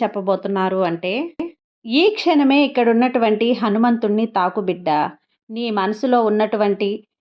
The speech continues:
నువ్వు కోరుకున్నటువంటి అదృష్టమైనటువంటి ఆశ్చర్యకరమైన ఒక శుభవార్తను నీకు తెలియజేస్తాను" అని చెప్పి బాబా గారు మనకు ఒక మంచి సందేశంతో అయితే మన ముందుకు వచ్చేసారండి. బాబా గారు ఏం చెప్పబోతున్నారు,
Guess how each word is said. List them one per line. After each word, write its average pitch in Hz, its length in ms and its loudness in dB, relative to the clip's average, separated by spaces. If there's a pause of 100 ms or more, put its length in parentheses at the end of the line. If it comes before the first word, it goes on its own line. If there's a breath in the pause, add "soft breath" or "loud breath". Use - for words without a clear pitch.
(100)
నువ్వు 254 200 -4
కోరుకున్నటువంటి 262 1300 2 (120)
అదృష్టమైనటువంటి 208 1500 -2
ఆశ్చర్యకరమైన 214 1300 -2
ఒక 196 160 -2
శుభవార్తను 196 760 -2
నీకు 196 220 -4
తెలియజేస్తాను" 175 880 -8 (100)
అని 190 160 -16
చెప్పి 180 200 -10
బాబా 175 340 0
గారు 190 460 -2 (320 soft breath)
మనకు 220 260 -4
ఒక 220 120 0
మంచి 214 420 0
సందేశంతో 226 680 -2
అయితే 202 220 0
మన 196 200 0
ముందుకు 185 340 -2
వచ్చేసారండి. 190 840 -2 (120)
బాబా 185 280 -4
గారు 202 220 -2
ఏం 185 220 0
చెప్పబోతున్నారు, 185 920 -2